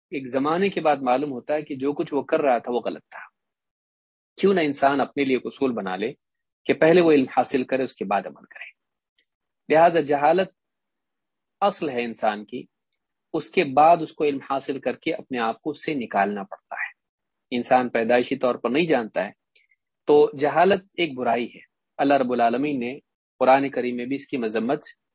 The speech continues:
کی ہے، اس کی برائی بیان کی ہے۔ اللہ تعالیٰ نے انسان کے تعلق سے فرمایا، "إِنَّهُ كَانَ ظَلُومًا جَهُولًا۔"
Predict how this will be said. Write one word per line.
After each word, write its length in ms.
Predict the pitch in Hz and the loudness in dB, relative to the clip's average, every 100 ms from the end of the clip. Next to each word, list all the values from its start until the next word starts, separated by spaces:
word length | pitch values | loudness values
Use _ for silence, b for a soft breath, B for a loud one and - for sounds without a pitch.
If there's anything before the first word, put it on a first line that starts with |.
| - | -6
کی 220 | 117 98 | -6 -4
ہے، 80 | 95 | -6
اس 120 | - | -4
کی 120 | 143 | -2
برائی 280 | 123 110 120 | 0 2 2
بیان 280 | 113 92 95 | 0 -2 -4
کی 240 | - - | -10 -14
ہے۔ 200 | - - _ _ _ _ _ _ b - | -14 -18 _ _ _ _ _ _ b 2
اللہ 160 | 160 175 | 6 6
تعالیٰ 220 | 170 165 170 | 6 6 4
نے 80 | |
انسان 420 | 156 147 156 160 156 | -2 -2 -4 -4 -6
کے 160 | 156 | -8
تعلق 320 | 147 131 135 | -4 -4 -4
سے 80 | - | -10
فرمایا، 360 | 127 120 135 139 | -8 -2 0 0
"إِنَّهُ 500 | - 151 139 127 123 | -2 -4 -4 -6 -2
كَانَ 240 | 143 143 120 | -2 0 -2
ظَلُومًا 500 | 123 127 160 160 170 180 _ | -2 -2 -2 -2 -4 -6 _
جَهُولًا۔" 560 | 107 110 - 113 92 | -2 -2 -2 -4 -6